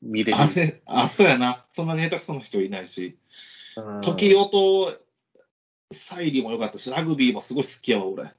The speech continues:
Speaker 1: あー、いいな。
Speaker 2: <laughs> いいよね。
Speaker 1: あの、最後のさ、
Speaker 2: うん。
Speaker 1: あの、あの人、名前忘れちゃったな。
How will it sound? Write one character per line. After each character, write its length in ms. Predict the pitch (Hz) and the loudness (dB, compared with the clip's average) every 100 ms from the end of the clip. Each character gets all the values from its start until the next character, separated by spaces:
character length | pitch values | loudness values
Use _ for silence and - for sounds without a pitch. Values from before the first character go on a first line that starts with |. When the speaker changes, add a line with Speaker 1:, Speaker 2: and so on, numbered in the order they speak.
| _ | _
Speaker 1:
あ 680 | 123 117 117 117 113 117 120 | 0 4 6 6 6 6 2
ー、 40 | |
い 120 | 117 117 | 0 2
い 20 | |
な。 400 | 127 143 120 110 | 4 4 4 0
Speaker 2:
<laughs> 1900 | - - _ _ - - - - - _ 180 - - - - - - _ - | -10 -16 _ _ -20 -20 -20 -20 -20 _ -12 -12 -10 -10 -10 -14 -18 _ -8
い 60 | 165 | 0
い 60 | |
よ 100 | 120 | 0
ね。 400 | 98 95 92 - _ - - - - | 0 -2 -4 -8 _ -20 -18 -18 -2
Speaker 1:
あ 180 | 135 117 | 2 2
の、 120 | 110 | 0
最 240 | - 135 | 2 2
後 120 | 120 104 | 2 -2
の 120 | 98 | -6
さ、 400 | - 101 92 - _ _ - | -4 -4 -4 -10 _ _ -10
Speaker 2:
う 60 | 220 | -8
ん。 280 | 95 78 _ _ _ _ _ - | -6 -10 _ _ _ _ _ -8
Speaker 1:
あ 200 | 110 107 | -4 -4
の、 500 | 101 95 92 87 - _ _ _ _ _ _ _ _ _ _ | -4 -4 -4 -4 -10 _ _ _ _ _ _ _ _ _ _
あ 120 | 113 | -14
の 80 | 117 | -12
人、 160 | - 104 | -10 -6
名 100 | 120 | 0
前 140 | 131 | 2
忘 160 | 123 139 | 2 2
れ 100 | 139 | 2
ち 60 | |
ゃ 40 | 156 | 2
っ 60 | |
た 80 | - | -2
な。 240 | 92 85 | -6 -8